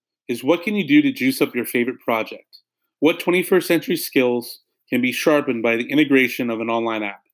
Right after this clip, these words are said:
In the case of my Road to Revolution project, that app was WeVideo. WeVideo is a fee-based service paid for by our district for the first time this year, where students can upload videos from their iPhone or other cell phones to the online interface and edit them.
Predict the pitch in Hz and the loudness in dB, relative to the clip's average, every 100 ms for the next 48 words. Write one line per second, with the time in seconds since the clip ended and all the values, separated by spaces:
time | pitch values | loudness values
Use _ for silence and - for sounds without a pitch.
0 | _ _ _ _ - 127 - 165 175 180 | _ _ _ _ -6 -2 0 0 0 2
1 | 147 143 143 135 135 127 151 180 165 175 | 4 6 6 6 4 4 2 2 -2 2
2 | 175 170 180 170 _ _ _ - 131 135 | 2 2 -2 -4 _ _ _ -2 2 2
3 | 135 127 110 123 123 120 117 104 _ _ | 0 -4 -4 -4 -2 0 -2 -4 _ _
4 | _ _ _ _ - 160 180 185 156 143 | _ _ _ _ 2 2 4 4 6 6
5 | 123 120 - 160 170 196 180 151 139 135 | 2 -2 -2 -2 2 0 0 2 2 2
6 | 135 - - _ _ - 165 175 156 139 | -2 -8 -18 _ _ 0 0 2 2 2
7 | 131 127 120 143 151 139 135 120 - 135 | 2 2 2 0 0 -4 -4 -6 0 0
8 | 135 156 160 160 - 117 107 _ _ _ | 0 -2 0 0 -2 -4 -4 _ _ _
9 | _ - 131 - 160 165 - 143 156 180 | _ -2 0 4 2 2 0 0 2 2
10 | 147 139 139 139 131 - 123 120 131 139 | 2 4 4 4 2 -2 -4 -4 0 0
11 | 143 160 151 120 143 175 - 120 110 117 | 2 2 2 0 2 2 2 -2 -2 -6
12 | 113 110 - _ _ _ - 123 135 160 | -8 -12 -18 _ _ _ -6 -2 2 4
13 | 165 160 131 127 123 127 120 - 120 117 | 4 2 0 -2 -2 -2 -2 -6 -6 -4
14 | 117 - 101 | -4 -6 -18